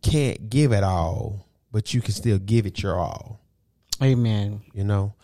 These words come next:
Speaker 1: you can't give it all. You can't buy all the toys. You can't do all the things, but you can still give it your all.
Speaker 2: Amen.
Speaker 1: By just by, by being you.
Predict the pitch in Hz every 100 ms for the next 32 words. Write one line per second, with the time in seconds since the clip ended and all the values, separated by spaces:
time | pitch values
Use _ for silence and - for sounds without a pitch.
0 | - - 120 - 120 117 123 107 92 87
1 | 101 - 135 - 110 117 113 117 - 104
2 | 95 87 95 101 120 - 107 110 101 101
3 | - 104 92 87 104 - 120 101 110 101
4 | 107 98 - 98 110 110 82 73 - -
5 | 143 139 131 123 110 113 113 104 92 95
6 | 101 101 120 113 107 123 113 92 98 123
7 | 101